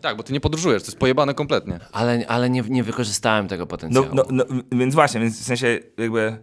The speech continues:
Speaker 3: ja się zgo-, w sensie
Speaker 2: Był
Speaker 3: ja
Speaker 2: moment
Speaker 3: na pewno
Speaker 2: szaleństwa,
Speaker 3: podkreślę
Speaker 2: on nie był czytelny, on był dużo czytelniejszy, jak robiliśmy w to pier-, w tej pierwszej wersji.
Speaker 3: No.
Speaker 2: Czyli przedstawialiśmy, bo ty wtedy mówiłeś oczywiste rzeczy, że podróże kształcą.
Speaker 3: Tak.
Speaker 2: Ja wychodziłem, ja w ogóle zaczynałem od żartu, który wypadł. Zaczynałem od żartu,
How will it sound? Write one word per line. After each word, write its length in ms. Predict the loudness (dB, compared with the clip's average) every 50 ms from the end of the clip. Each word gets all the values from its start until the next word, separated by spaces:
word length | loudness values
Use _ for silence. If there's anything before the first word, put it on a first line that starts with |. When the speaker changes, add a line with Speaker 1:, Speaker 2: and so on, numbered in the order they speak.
| -6 -2
Speaker 3:
ja 120 | -2 0
się 120 | 0 0
zgo-, 240 | 0 0 0 0 0 -4
w 40 |
sensie 180 | -6 -4 2 4
Speaker 2:
Był 60 | 6
Speaker 3:
ja 60 | 6
Speaker 2:
moment 200 | 8 8 6 6 6
Speaker 3:
na 40 | 6
pewno 100 | 6 6
Speaker 2:
szaleństwa, 140 | 6 6 6 4 2
Speaker 3:
podkreślę 160 | 2 4 6
Speaker 2:
on 60 | 8 8
nie 80 | 8
był 120 | 6 6 4
czytelny, 460 | 2 2 4 4 4 4 2 -2 -2
on 140 | 0 0 2
był 120 | 4 4
dużo 220 | 4 4 4 4
czytelniejszy, 580 | 2 2 2 4 6 6 6 6 4 4 4 2
jak 100 | 2 4
robiliśmy 360 | 4 2 2 2 0 -2 -6
w 40 | -4
to 100 | -4 -2
pier-, 220 | 2 2 2 2 0
w 180 | -4 -10 -4
tej 140 | 0 0 2
pierwszej 320 | 4 4 2 4 2 4 4
wersji. 400 | 6 4 4 2 -4 -6 -10 -12 -16 -20 -8 -2
Speaker 3:
No. 180 | 0 2 2 0 -2 -6
Speaker 2:
Czyli 240 | -4 -2 0 0 0
przedstawialiśmy, 760 | 2 0 0 0 0 0 2 4 4 4 2 0 0 0 0 2
bo 120 | 2 2
ty 140 | 2 2 2
wtedy 220 | 4 4 4 6
mówiłeś 680 | 6 6 6 6 6 6 6 6 6 2 0 -4 -8 -14 _ _
oczywiste 540 | -4 0 0 0 2 2 0 2 2 2
rzeczy, 280 | 4 4 2 0 0 -2
że 100 | -4 -2
podróże 360 | -2 -2 -4 -4 -4 -4 -6
kształcą. 540 | -6 -2 0 0 0 0 0 2 2 2 2 -2 -8 -18 -6 -2
Speaker 3:
Tak. 140 | 2 4 4
Speaker 2:
Ja 120 | 4 4
wychodziłem, 540 | 4 2 4 2 4 6 6 6 6 6 6
ja 100 | 6 4
w 40 | 6
ogóle 200 | 6 6 6 6
zaczynałem 400 | 6 2 4 4 4 6 6 4
od 120 | 4 4
żartu, 260 | 4 2 2 0 -4
który 160 | -4 -4 -4 0
wypadł. 400 | 0 0 2 2 -2 -2 -2 -6
Zaczynałem 380 | -8 -6 -2 0 0 2 2
od 80 | 0 2
żartu, 360 | 2 2 2 2 0 -2 -4